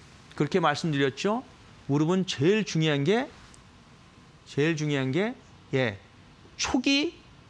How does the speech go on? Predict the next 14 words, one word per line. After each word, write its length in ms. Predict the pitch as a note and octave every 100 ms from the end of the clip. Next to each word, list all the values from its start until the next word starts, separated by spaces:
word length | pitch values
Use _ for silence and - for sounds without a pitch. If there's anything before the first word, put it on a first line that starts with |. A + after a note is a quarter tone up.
| - - - -
초기 500 | - C#4 D4 D4+ D4
관절염, 640 | D#3 E3 E3+ D#3 D3 G#2+ - - - - - - - - -
초기 320 | - A#3 A#3+
관절염을 680 | - D#3+ F#3 F3+ F3 G#3+ A3+ - - - - - - - - - - D3
요걸 220 | D#3 G3+
우습게 340 | D#3+ E3 - F#3+
보지 180 | D#3+ D#3
말자. 360 | A2+ G#2 F#2+ - - - - - - - - - -
그다음에 320 | D#3 F3 F#3
두 180 | F#3 E3
번째, 480 | F3 D#3+ - A2+ G2+ - - - - - - - - - - - - - - - - - - - -
허리하고 440 | G3+ G3 E3+ E3
비슷하게 440 | D3 C#3 - D3+ F#3
골반하고 1120 | - D#3 G3 G3 F3+ E3 D#3 D3 B3+ E4+